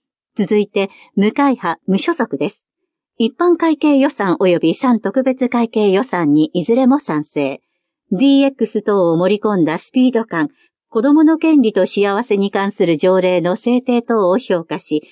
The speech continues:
以下要望する。シティブランディング等の効果を分析する体制づくり、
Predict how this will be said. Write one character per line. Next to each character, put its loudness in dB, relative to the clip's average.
以 -2
下 -4
要 -2
望 -4
す -6
る。 -6
シ -10
テ 0
ィ 2
ブ 2
ラ 2
ン 4
デ 0
ィ 0
ン 0
グ 0
等 0
の -2
効 0
果 -4
を 0
分 0
析 -2
す -6
る 0
体 -6
制 -2
づ -6
く -2
り、 -6